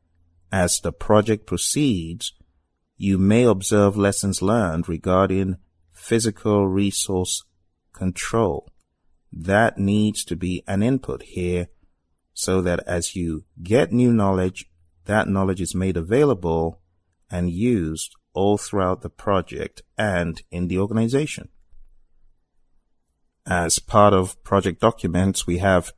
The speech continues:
physical resource assignments. What happens when you acquire resources? You assign them, right? So understanding the assignment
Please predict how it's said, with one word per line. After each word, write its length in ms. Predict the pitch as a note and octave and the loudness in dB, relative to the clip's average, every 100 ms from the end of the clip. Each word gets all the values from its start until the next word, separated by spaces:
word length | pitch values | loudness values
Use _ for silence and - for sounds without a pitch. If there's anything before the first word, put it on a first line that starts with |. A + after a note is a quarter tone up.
| _ | _
physical 500 | - C#3 C3+ - B2+ | 0 2 2 4 4
resource 460 | A2+ A2 - G#2 | 6 4 2 0
assignments. 640 | - - G#2+ F#2 D2+ - - - _ _ _ _ _ _ | 2 4 4 4 0 -8 -12 -12 _ _ _ _ _ _
What 180 | - B2 | 2 4
happens 420 | B2 B2 A#2 A2+ | 4 4 6 6
when 200 | G#2+ G#2+ | 6 6
you 160 | G#2 F#2+ | 6 2
acquire 540 | - - - A2 G#2 | -2 -4 4 6 8
resources? 760 | F#2+ A2+ - D#2+ D#2 F2+ F2 - | 6 4 2 -2 -2 -4 -4 2
You 100 | A#2+ | 2
assign 400 | - C3+ C3 F#2 | 4 6 6 4
them, 260 | D#2 - _ | 0 -6 _
right? 400 | E2+ G2+ B2+ - - _ _ _ _ | 2 2 2 -4 -20 _ _ _ _
So 300 | - A#2 - - | 2 4 4 6
understanding 920 | E3 G3+ F#2 - - F2+ F2 F2 F2 | 6 6 4 2 2 2 2 2 2
the 120 | F2+ | 2
assignment 760 | F2+ - - C3+ B2+ D#2 F2+ | 2 2 4 4 4 2 -2